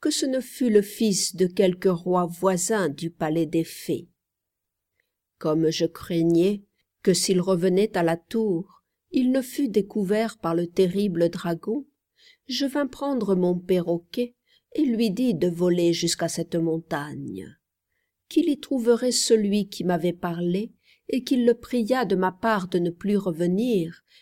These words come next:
parce que j'appréhendais la vigilance de mes gardiennes et qu'elles ne lui fissent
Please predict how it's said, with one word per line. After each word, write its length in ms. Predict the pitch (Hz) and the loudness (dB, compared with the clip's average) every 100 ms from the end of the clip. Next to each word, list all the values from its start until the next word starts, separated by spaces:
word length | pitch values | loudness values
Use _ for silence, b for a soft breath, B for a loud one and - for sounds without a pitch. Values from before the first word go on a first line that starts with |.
| b - | b -12
parce 260 | 277 - 269 | -6 -4 -4
que 200 | - 262 | -2 0
j'appréhendais 760 | 214 214 - 214 202 202 226 214 | 0 -2 -2 0 2 4 6 6
la 140 | 170 | 4
vigilance 760 | 170 185 196 185 196 220 208 185 | 0 -2 0 -2 -2 -2 -4 -4
de 160 | 175 | 0
mes 140 | 170 170 | 0 2
gardiennes 840 | 180 175 175 226 247 208 175 196 B B B _ | 0 -4 -4 -2 -2 -4 -6 -12 B B B _
et 100 | 277 | -6
qu'elles 320 | - 285 247 | -2 0 4
ne 100 | 226 | 6
lui 220 | 214 190 190 | 6 4 0
fissent 440 | - 208 - | 0 0 0